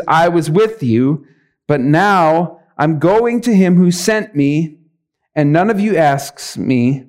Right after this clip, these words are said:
'Where are you going?' But because I have said these things to you, sorrow has filled your heart." "Well, you're darn right sorrow's filled my heart, Jesus.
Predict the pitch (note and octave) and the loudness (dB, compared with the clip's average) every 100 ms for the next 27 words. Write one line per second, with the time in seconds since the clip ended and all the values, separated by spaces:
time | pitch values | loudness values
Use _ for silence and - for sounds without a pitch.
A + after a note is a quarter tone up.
0 | _ B2 A#2+ A#2 B2 C3 E3+ D#3+ G2+ F#2+ | _ 0 0 0 -2 0 0 0 -2 -6
1 | - _ _ _ _ _ - C#3 - F#3+ | -14 _ _ _ _ _ -4 -2 2 2
2 | G3+ A3 G#3 G3+ G3 F3 D#3+ E3+ D#3 - | 2 2 0 0 0 0 0 -2 -4 -4
3 | D3 C#3 C#3+ C3+ - - _ - C#3+ D3 | -2 0 -2 -4 -8 -18 _ -6 0 2
4 | D#3 B2 A#2+ A#2 - _ _ _ _ _ | 2 0 0 -4 -8 _ _ _ _ _
5 | _ - - E3 D#3+ D3+ C#3+ C3+ C3 _ | _ -14 -2 0 2 0 0 -2 -6 _
6 | _ _ - B2+ - B2+ C3 B2+ B2 C3 | _ _ -6 -4 -2 -2 0 0 -2 -6
7 | _ _ _ - A#2 B2 A#2+ G#2 - - | _ _ _ -4 0 2 0 -2 -8 -16
8 | - _ _ _ _ _ _ D3+ D#3 D3+ | -18 _ _ _ _ _ _ 0 2 2
9 | A#3+ C#4 D#4 D#4+ - D4 C#4+ B3+ - C4 | 2 2 2 0 0 0 2 0 0 0
10 | B3+ A#3+ B3 C4 G3+ A3+ A3+ A#3+ A#3+ - | 2 2 2 2 2 0 2 2 0 -2
11 | - | -10